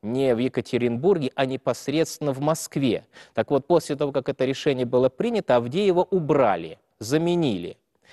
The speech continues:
Вместо, м, этого грубого, необразованного человека управлять Ипатьевским домом прислали мужественного волевого сотрудника Ч К Юровского. И вот Юровскому суждено было стать палачом царской семьи. Он начал подготовку к расстрелу.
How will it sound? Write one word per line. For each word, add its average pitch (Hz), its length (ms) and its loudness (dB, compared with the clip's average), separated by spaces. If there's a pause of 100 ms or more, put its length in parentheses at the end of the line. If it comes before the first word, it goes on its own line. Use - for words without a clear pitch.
(160)
Вместо, 135 640 2 (280)
м, 98 200 -10
этого 123 280 2
грубого, 135 420 2
необразованного 123 800 0
человека 151 800 0 (340)
управлять 147 640 2
Ипатьевским 123 720 -4
домом 180 320 2
прислали 143 720 0 (220)
мужественного 135 800 0
волевого 139 560 4
сотрудника 127 840 -2
Ч - 200 -6
К 170 340 0 (120)
Юровского. 131 920 0 (220)
И 127 100 2
вот 151 260 2 (160)
Юровскому 160 680 0
суждено 127 520 -2
было 127 240 2
стать - 360 -2
палачом 139 680 0
царской 104 480 -4
семьи. 147 460 -6
Он 135 220 2
начал 151 300 -2
подготовку 139 800 -2
к - 100 -12
расстрелу. 98 680 -6